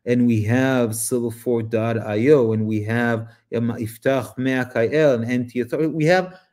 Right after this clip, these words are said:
a lot, we have a lot of, uh, a lot of sources and destinations, and if we would have scrolled down, we could see much more. And basically, every, all, all of this trail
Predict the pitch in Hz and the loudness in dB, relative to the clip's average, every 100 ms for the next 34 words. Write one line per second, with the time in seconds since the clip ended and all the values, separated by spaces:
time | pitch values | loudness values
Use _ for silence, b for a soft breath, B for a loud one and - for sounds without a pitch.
0 | - 127 165 165 135 143 160 143 123 135 | -6 2 2 2 -2 4 2 2 0 2
1 | 139 127 110 110 107 107 104 - _ - | 2 0 -2 -2 -2 -2 -6 -12 _ -6
2 | 120 151 - - - 156 165 165 139 127 | 2 2 2 -6 -4 0 0 0 -6 -8
3 | 110 113 113 110 147 - 120 123 B B | -6 -8 -6 -2 -4 -4 -6 -6 B B
4 | 113 127 131 135 123 - - 135 123 113 | -4 -4 -4 -8 -8 -8 -4 -2 -2 0
5 | 131 139 131 110 110 110 110 - - 123 | 0 0 -2 -2 -6 -10 -8 -8 -8 -8
6 | 131 113 113 - 175 165 170 b b _ | -8 -8 -10 -8 -6 -6 -8 b b _
7 | _ 104 101 156 190 - _ 101 110 _ | _ -8 0 0 0 -8 _ -16 -16 _
8 | _ _ _ _ 123 151 151 170 175 170 | _ _ _ _ 0 0 0 -2 -2 -2
9 | 135 175 202 - - 160 190 135 131 117 | 6 8 6 2 0 4 4 2 -2 -2
10 | - - - 180 180 139 147 | -8 -12 -6 -2 0 0 -4